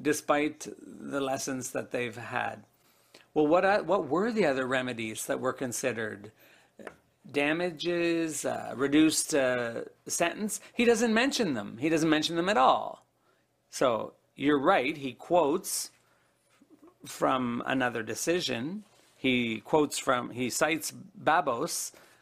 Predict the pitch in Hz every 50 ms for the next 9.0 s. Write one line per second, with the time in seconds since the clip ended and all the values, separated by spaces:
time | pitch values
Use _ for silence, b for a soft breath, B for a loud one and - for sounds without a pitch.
0 | b b b b - - 139 139 139 - 202 247 - - 269 285 320 294 196 165
1 | 151 151 - - 160 135 - - 143 131 123 - 143 117 - 143 127 - - -
2 | 180 202 202 - - 151 131 113 107 104 107 117 120 - - b b b b b
3 | b 151 151 - - - 170 160 - - 170 143 127 117 110 104 101 107 - 131
4 | - - B B B B B 143 143 143 135 131 - - 143 143 160 226 262 233
5 | - - - - - - - - - - - - - _ _ _ _ _ _ _
6 | _ _ _ _ _ _ _ _ _ _ _ _ _ _ _ _ _ - - 180
7 | 139 139 165 180 170 202 202 190 190 185 185 180 - - - - 131 147 139 135
8 | 127 131 139 151 165 156 - - - 151 135 117 139 147 139 127 131 127 -